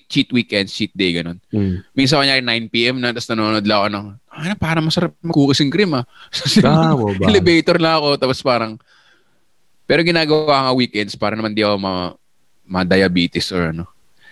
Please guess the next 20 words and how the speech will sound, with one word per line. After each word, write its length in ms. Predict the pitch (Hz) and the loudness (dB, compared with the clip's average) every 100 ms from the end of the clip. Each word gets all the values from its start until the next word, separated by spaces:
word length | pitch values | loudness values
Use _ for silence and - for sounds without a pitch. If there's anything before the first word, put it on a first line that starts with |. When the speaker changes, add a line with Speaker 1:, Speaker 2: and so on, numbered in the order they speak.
| _ | _
Speaker 2:
Oo, 220 | 151 160 | 2 4
Speaker 1:
Ito, 160 | 214 214 | 4 4
Speaker 2:
malala 320 | 185 196 - | 4 4 0
yun 140 | 262 165 | -10 -16
eh. 80 | 131 _ _ _ _ _ _ _ _ _ _ _ | -16 _ _ _ _ _ _ _ _ _ _ _
Speaker 1:
last 240 | 135 143 - | 0 0 2
na 80 | 185 | 2
lang, 100 | 185 | 4
Red. 200 | 160 110 | 2 2
Anong 300 | 123 185 190 | 0 0 0
pabu-, 320 | 180 175 180 | 0 2 0
naalala 400 | 170 156 160 151 | 0 0 2 0
mong 240 | 156 156 139 | -2 -4 0
baon 340 | 123 117 120 | 0 0 -2
nun 220 | 117 117 | -2 -2
na 100 | 113 | -2
paboritong 540 | 117 113 117 113 110 110 | -2 -2 0 0 0 0
paborito 480 | 104 101 95 92 | 0 0 0 -2
mo? 160 | 90 85 | -4 -6
Kasi, 400 | 92 127 151 139 | -4 0 0 0